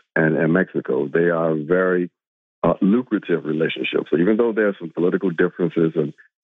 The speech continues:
and the Republican Party and even now Biden with his wall, uh, you know, deal with this issue of,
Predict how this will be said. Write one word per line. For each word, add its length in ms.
and 160
the 60
Republican 520
Party 540
and 180
even 260
now 180
Biden 480
with 120
his 300
wall, 360
uh, 200
you 140
know, 140
deal 260
with 120
this 160
issue 380
of, 160